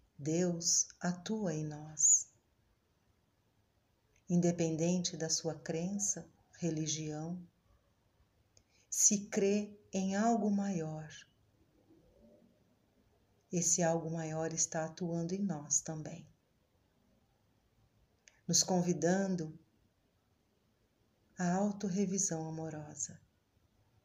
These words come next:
disponibilizando energia de cura, cura interior, cura para o nosso corpo físico, mental, emocional,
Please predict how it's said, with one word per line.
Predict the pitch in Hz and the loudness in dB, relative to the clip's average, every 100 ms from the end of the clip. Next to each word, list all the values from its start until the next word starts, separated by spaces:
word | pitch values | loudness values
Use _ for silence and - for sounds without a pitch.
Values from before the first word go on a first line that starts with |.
| _ _ - - - | _ _ -20 -16 0
disponibilizando | 165 - 185 180 175 175 175 - 170 190 185 175 | 2 4 4 2 4 4 4 4 2 2 2 4
energia | 180 175 175 170 185 196 185 | 4 4 2 2 2 2 0
de | 175 | -2
cura, | - - 185 190 190 165 170 - _ _ _ _ _ _ | -6 -10 -6 -4 -4 -6 -10 -16 _ _ _ _ _ _
cura | - 202 180 | -2 0 2
interior, | 175 180 165 160 165 180 185 185 - _ _ _ _ _ _ _ _ _ _ _ _ | 2 0 -2 -2 -2 0 0 -4 -10 _ _ _ _ _ _ _ _ _ _ _ _
cura | - 185 175 | -2 0 2
para | 175 170 | 2 0
o | 165 | 0
nosso | 160 165 180 | -2 -4 -6
corpo | - 160 156 147 | -6 -6 -8 -14
físico, | - 180 185 185 170 170 - 180 _ _ _ - | -8 -4 -2 0 -2 -4 -14 -20 _ _ _ -10
mental, | 160 156 151 160 170 170 170 170 - _ - - 170 | -8 -8 -6 -4 -2 -2 -4 -6 -16 _ -20 -12 -10
emocional, | 156 156 - 160 156 160 160 160 165 165 | -8 -6 -4 -4 -6 -6 -4 -4 -6 -12